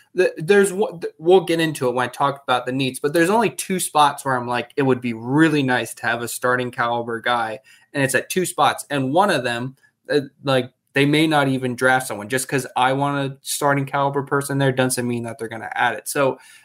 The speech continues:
uh, so there's just, that would just leave one more position, and you have two third round picks. So, uh,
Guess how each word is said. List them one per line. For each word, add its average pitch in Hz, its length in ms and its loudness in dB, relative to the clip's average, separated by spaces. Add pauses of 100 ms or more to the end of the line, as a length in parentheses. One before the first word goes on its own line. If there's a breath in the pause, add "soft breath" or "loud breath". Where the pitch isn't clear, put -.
(140 loud breath)
uh, 147 220 2
so 143 380 0 (100)
there's 143 180 2
just, 165 260 -2
that 147 220 2
would 143 120 -4
just 143 220 -4
leave 131 160 -4
one 160 260 0
more 170 160 0
position, 139 540 -2
and 143 160 0
you 143 80 2
have 151 360 0
two 185 200 -4
third 147 320 0
round 127 260 0
picks. - 420 -8 (300 soft breath)
So, 135 540 6 (420)
uh, 120 360 -2